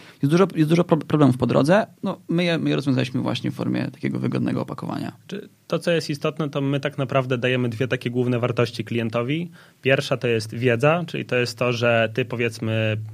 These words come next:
Speaker 2: nie wiem, będąc chorym, e, możesz pójść do lekarza i lekarz może ci pomóc w jakimś temacie choroby, tak? Jest po to specjalista, żeby on ci mógł pomóc.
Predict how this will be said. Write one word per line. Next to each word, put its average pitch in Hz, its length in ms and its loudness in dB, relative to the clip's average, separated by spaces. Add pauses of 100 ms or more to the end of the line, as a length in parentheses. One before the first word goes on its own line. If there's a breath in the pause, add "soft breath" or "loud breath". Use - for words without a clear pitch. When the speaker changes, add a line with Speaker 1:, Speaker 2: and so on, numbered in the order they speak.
Speaker 2:
nie 110 120 -6
wiem, 98 200 -4
będąc 110 340 0
chorym, 123 480 2 (420 loud breath)
e, 113 240 -2 (340)
możesz 131 200 4
pójść 127 220 0
do 120 100 2
lekarza 131 520 4
i 131 60 6
lekarz 127 340 2
może 120 200 2
ci 113 120 -6
pomóc 117 320 0
w 110 40 -2
jakimś 110 260 -2
temacie 110 680 2
choroby, 110 380 4
tak? 107 180 -2
Jest 120 160 0
po 120 80 -2
to 110 100 0
specjalista, 113 520 -2
żeby 110 200 0
on 107 100 2
ci 110 120 -6
mógł 107 160 -4
pomóc. 101 340 -8